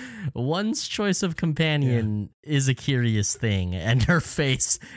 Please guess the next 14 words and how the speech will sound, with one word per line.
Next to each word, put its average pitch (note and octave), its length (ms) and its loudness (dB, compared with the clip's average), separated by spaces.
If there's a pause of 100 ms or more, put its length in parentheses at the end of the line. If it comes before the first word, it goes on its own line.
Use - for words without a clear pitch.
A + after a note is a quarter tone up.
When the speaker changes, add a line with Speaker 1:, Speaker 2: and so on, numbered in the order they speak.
Speaker 1:
goes D3 480 2
stone C3+ 760 0
cold, A2 400 -2
Speaker 2:
Yeah. G#2+ 80 -4
Speaker 1:
just B2+ 180 0
like, A#2 220 -2 (400)
"You A#2+ 320 -8
son G2 320 -4
of D#2+ 80 -12
a D#2+ 240 -8
bitch." A#3 260 -10
Speaker 2:
Yeah, E3 280 -2
Littlefinger B3+ 680 -2
is, G3+ 340 0